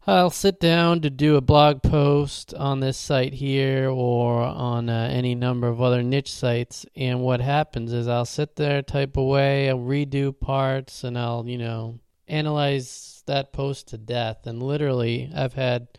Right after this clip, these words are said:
posts take me eight hours. I'll leave it for the day, revisit it the next day, completely rewrite it, spend a couple more hours, and just for one blog post, I may have spent about ten hours. No joke. So when I was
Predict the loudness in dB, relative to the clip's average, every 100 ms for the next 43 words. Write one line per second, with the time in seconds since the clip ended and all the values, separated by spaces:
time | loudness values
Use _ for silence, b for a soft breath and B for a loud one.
0 | b b b _ 0 0 -2 -6 -6 -6
1 | -6 -6 -4 -2 0 2 2 2 0 -4
2 | -8 -20 b b _ -4 -2 -2 -2 -6
3 | -6 -6 -4 -2 -2 0 0 -2 0 0
4 | 0 -2 -2 -2 -2 -4 -4 -2 -2 -4
5 | -2 0 0 -2 -2 -2 -2 0 0 -2
6 | -6 -8 -8 -4 -4 -4 -4 -2 -2 0
7 | 0 -2 -2 -4 -6 -4 -4 -4 -4 -4
8 | -4 -4 -4 -4 -4 -2 -2 -2 -6 -6
9 | -6 -8 -6 -6 -8 -8 -8 -4 -4 -6
10 | -8 -6 -6 -6 -10 -12 -18 B B B
11 | B B B B 0 0 4 0 0 -10
12 | -2 2 4 2 -2 b b b b b
13 | b b -2 2 4 6 6 4 -4 -16